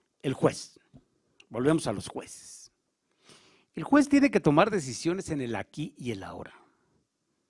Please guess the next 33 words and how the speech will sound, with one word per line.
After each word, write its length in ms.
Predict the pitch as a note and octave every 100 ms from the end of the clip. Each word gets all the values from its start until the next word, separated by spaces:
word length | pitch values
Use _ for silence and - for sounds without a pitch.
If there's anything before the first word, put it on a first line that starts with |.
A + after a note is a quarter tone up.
| _ - _ _
No 300 | C3+ B2 G3
tiene 300 | G#3 G3+ G3+
tiempo 380 | E3 D#3+ F#3 G3
para 180 | - C3+
llevarse 580 | G#2+ A2 C3+ - D#3+ -
un 200 | C#3 D3
mes 480 | C#3+ D3 E3 - - _ _ _ _ _
a 120 | - -
su 200 | A#2 -
casa 420 | C3+ - A#2 - _
el 220 | A2+ G#2+
caso, 480 | - D3+ - G3 A#3 _ _ _ _ _ -
decir, 320 | F#2+ C3 C3
"Oigan, 340 | - C#3+ D#3 D3+
en 160 | C#3 C#3+
un 200 | G#3+ G#3+
mes 280 | F#3+ F#3+ G3
el 100 | C#3
magistrado 540 | G#2 - - C#3 D3+
no 180 | E3+ D#3
va 80 | D3+
a 60 |
venir 320 | D#3+ C#3 D3
porque 220 | C#3+ B2 F#2+
está 200 | - A2+
reflexionando 800 | C#3+ - A#2 - G#2 G2 A#2
sobre 260 | G#2+ G#2+ F2+
un 80 | F#2+
asunto", 420 | - - - _ _ _ _ _ _ _ _ _ _ _ _ _ _
¿no? 320 | - D3+ A#3 - _ _ _ _ _ -
Lo 160 | D3+
está 200 | C3+ E3+ -
contemplando. 840 | E3 C3+ A2+ F#2+ - - _